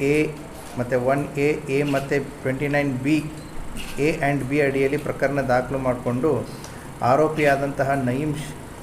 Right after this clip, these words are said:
ಶಿರಾಜ್ ಶಾಮಣ್ಣವರ್ ಈತನನ್ನು ಕಸ್ಟಡಿಗೆ ತಗೊಂಡು ನಾವು ವಿಚಾರಣೆ ಒಳಪಡಿಸಿದಾಗ ಆತನ ಹತ್ರ ಕಂಟ್ರಿ ಪಿಸ್ತೂಲ್ ಇರುವಂತಹ ಅದ್ರ ಬಗ್ಗೆ ಮಾಹಿತಿ ಇರುತ್ತೆ.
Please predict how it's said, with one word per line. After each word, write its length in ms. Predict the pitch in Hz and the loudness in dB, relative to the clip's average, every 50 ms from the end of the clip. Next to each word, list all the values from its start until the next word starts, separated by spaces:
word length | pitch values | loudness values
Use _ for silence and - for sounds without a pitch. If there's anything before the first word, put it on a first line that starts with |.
| - - - | -14 -6 0
ಶಿರಾಜ್ 280 | 127 123 127 139 135 135 | 2 4 6 6 4 4
ಶಾಮಣ್ಣವರ್ 840 | 139 127 120 131 139 143 139 135 135 135 123 120 - - - - | 2 0 0 2 2 0 0 2 2 2 2 0 -2 -6 -6 -6
ಈತನನ್ನು 760 | 123 120 123 131 131 131 127 127 127 127 127 123 120 117 123 | -4 -4 -2 -2 -2 -2 -2 -2 0 2 2 2 2 0 -2
ಕಸ್ಟಡಿಗೆ 420 | 123 117 117 - 143 143 143 139 135 | -4 -4 -4 -2 -2 0 0 0 0
ತಗೊಂಡು 360 | 139 143 131 131 131 131 127 | -2 -2 -2 -2 -2 0 0
ನಾವು 160 | 127 123 117 | 0 0 -2
ವಿಚಾರಣೆ 360 | 117 113 - 131 131 127 131 | -2 0 2 2 2 4 2
ಒಳಪಡಿಸಿದಾಗ 600 | 123 120 120 117 117 113 117 - - 120 120 117 135 143 131 107 - - - - - - - - - - | 0 0 0 0 -2 -4 -4 -2 -2 0 0 2 2 2 2 0 -2 -6 -12 -12 -12 -12 -14 -12 -4 0
ಆತನ 300 | 113 123 123 - 135 131 | 0 2 2 2 0 0
ಹತ್ರ 200 | 127 123 127 139 139 131 123 120 - - - - | 0 0 2 4 4 6 4 2 0 -6 -4 -2
ಕಂಟ್ರಿ 260 | 131 131 131 135 151 | -2 -2 -2 -2 -4
ಪಿಸ್ತೂಲ್ 440 | 147 - 147 - - - 143 131 135 | -2 -2 -2 -2 -2 -2 -2 0 0
ಇರುವಂತಹ 560 | 131 127 127 127 127 123 117 123 123 123 123 | 0 0 0 0 0 0 0 2 2 4 2
ಅದ್ರ 160 | 123 120 120 123 | 2 0 -2 -2
ಬಗ್ಗೆ 180 | 117 120 127 | -2 0 0
ಮಾಹಿತಿ 420 | 123 117 113 117 127 131 131 - 127 | 0 0 2 0 0 0 -2 -2 -2
ಇರುತ್ತೆ. 320 | 123 120 117 - - 156 | 0 0 0 -2 -2 -4